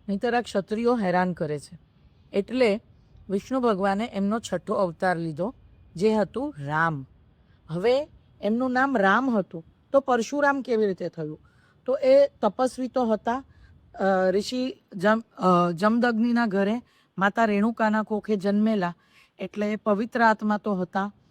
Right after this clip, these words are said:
પણ એમને સાથે ક્ષત્રિયની હરાવાના હતા. એટલે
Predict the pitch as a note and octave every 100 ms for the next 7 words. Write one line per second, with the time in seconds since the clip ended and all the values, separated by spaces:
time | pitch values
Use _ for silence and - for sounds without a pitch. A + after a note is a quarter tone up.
0 | _ - A#3 C4 _ _ - G#3+ B3 A#3+
1 | A3+ A3+ B3 D4 - _ - G#3+ - B3
2 | A#3+ A#3+ D4 - - - - E3+ G3+ A#3
3 | A#3+ G#3+ F3+ E3 D#3+ D3+ _ _ _ -
4 | G3+ G3 A3+ B3+ C#4+